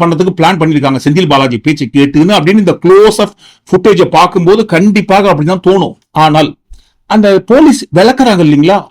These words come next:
லத்தி சார்ஜ் பண்ணலங்க, புஷ் பண்றாங்க, அதுதான் லத்தி சார்ஜ்னு சொல்றாங்க. லத்தி சார்ஜ்ன்றது வேற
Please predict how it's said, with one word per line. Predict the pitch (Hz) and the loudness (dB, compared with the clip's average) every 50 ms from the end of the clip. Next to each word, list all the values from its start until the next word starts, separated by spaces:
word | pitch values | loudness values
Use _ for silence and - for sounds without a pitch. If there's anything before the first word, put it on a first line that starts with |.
| 120 | -4
லத்தி | 131 143 143 - 247 247 | -4 -4 -2 -2 -2 0
சார்ஜ் | 233 208 - - | 0 -2 -2 -2
பண்ணலங்க, | 185 170 165 151 143 135 143 180 226 - - | -4 -2 0 0 0 0 0 -2 -2 -2 0
புஷ் | 226 220 226 - | 0 0 0 0
பண்றாங்க, | 277 247 190 185 175 175 196 185 | 0 0 2 2 2 2 2 0
அதுதான் | 156 139 202 196 180 | 0 0 0 0 0
லத்தி | 160 147 - 202 156 | 0 0 -2 -2 0
சார்ஜ்னு | 185 175 165 170 156 - | 0 0 0 -2 -2 -2
சொல்றாங்க. | 156 143 139 127 123 151 160 135 | -2 -2 -2 -2 -2 -2 -2 -2
லத்தி | 135 - - 220 214 - | -2 -2 -2 -2 0 2
சார்ஜ்ன்றது | 196 185 180 185 170 160 196 208 202 202 185 147 143 110 104 123 131 127 | 2 2 2 2 2 2 2 2 2 2 0 0 0 -2 -2 -4 -2 -2
வேற | 147 165 | 0 0